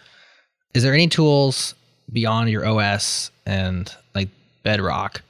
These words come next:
that you do use, and you're like, "This is actually good enough for me. I like sed," or "I like, uh, this browser," or what are, what are some tools that you use that you don't feel compelled to write?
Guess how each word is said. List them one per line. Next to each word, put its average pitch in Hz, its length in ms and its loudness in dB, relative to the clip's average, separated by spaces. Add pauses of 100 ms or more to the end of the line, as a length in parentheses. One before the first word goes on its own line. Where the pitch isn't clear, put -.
(600)
that 110 220 -2
you 110 80 0
do 101 100 0
use, 127 480 2
and 113 80 2
you're 110 100 2
like, 104 160 0
"This - 160 2
is 120 80 0
actually 117 240 2
good 110 160 0
enough 107 200 0
for 98 140 -4
me. 101 240 0
I 101 100 0
like 101 380 -2 (760)
sed," 87 460 0
or 85 120 0
"I 104 160 0
like, 101 380 0
uh, 90 440 -2 (580)
this 107 180 -2
browser," 101 680 -2
or 92 420 -4
what 143 200 2
are, 147 120 4
what 175 160 6
are 202 100 6
some 180 120 0
tools 165 220 2
that 151 120 -6
you 147 160 2
use 117 140 2
that 101 160 0
you 107 140 0
don't 107 280 -2
feel 110 180 -2
compelled 120 460 -2
to 98 120 -4
write? 85 340 -4